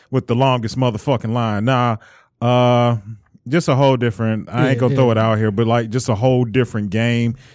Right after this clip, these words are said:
Speaker 1: than some shit I've done before. So, but it's look, it's looking, like, really optimistic. The good thing about,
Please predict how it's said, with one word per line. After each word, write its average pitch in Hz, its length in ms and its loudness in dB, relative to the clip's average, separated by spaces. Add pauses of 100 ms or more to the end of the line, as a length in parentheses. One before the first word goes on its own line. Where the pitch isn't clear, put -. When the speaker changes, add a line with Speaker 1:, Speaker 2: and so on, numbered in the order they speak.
(160)
Speaker 1:
than 101 100 -2
some 101 140 -2
shit 117 160 -2
I've 104 180 0
done 110 220 0
before. 120 480 -2
So, 110 360 0 (300)
but 175 100 2
it's 139 140 2
look, 160 220 2
it's 135 240 0
looking, 139 280 2
like, 120 220 2
really 117 240 2
optimistic. 101 760 -2 (260)
The 110 80 0
good 208 260 2
thing 160 160 0
about, 120 480 0